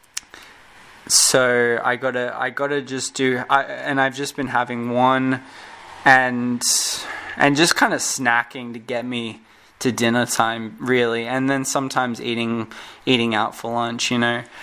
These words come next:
It hasn't been ideal, and I have always regretted buying that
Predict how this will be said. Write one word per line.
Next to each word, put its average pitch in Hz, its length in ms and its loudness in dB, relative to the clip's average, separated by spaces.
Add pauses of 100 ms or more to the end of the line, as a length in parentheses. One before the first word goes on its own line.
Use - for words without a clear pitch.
(260)
It 156 140 6
hasn't 208 320 2
been 160 160 2
ideal, 123 680 -4
and 143 160 4
I 139 100 6
have 165 260 2
always 135 440 -2
regretted 120 600 0
buying 117 340 2
that 107 260 0